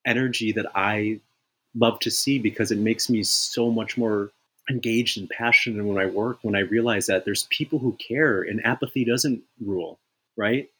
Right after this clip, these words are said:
So I, I think in, in Wisconsin and for our organization as a whole, it's really great to see that. And I think, again,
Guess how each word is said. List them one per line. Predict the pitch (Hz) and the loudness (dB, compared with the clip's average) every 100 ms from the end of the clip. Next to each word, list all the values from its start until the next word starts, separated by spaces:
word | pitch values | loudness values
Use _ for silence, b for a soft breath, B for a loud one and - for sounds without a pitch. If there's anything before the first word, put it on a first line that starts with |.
| _ _ _ - | _ _ _ -4
So | - 135 120 120 | 0 4 2 2
I, | 139 - | -2 -2
I | 131 | 0
think | 170 151 - - | 2 2 0 -2
in, | 147 143 | 0 2
in | 151 | 2
Wisconsin | 139 - 120 131 - 127 | 2 2 2 2 2 2
and | 113 110 107 | 2 2 -4
for | - 120 | -2 0
our | 113 | 2
organization | 117 110 113 107 107 - 113 | 0 0 0 2 2 2 0
as | 101 | -2
a | |
whole, | 117 117 110 101 - | 0 2 4 2 -2
it's | 110 - | -6 0
really | 123 117 | 2 2
great | 113 110 107 | 2 -2 0
to | |
see | - 113 | 0 2
that. | 101 95 | 2 2
And | 98 | 0
I | |
think, | 92 117 107 | 0 -2 0
again, | 98 98 90 | 2 2 2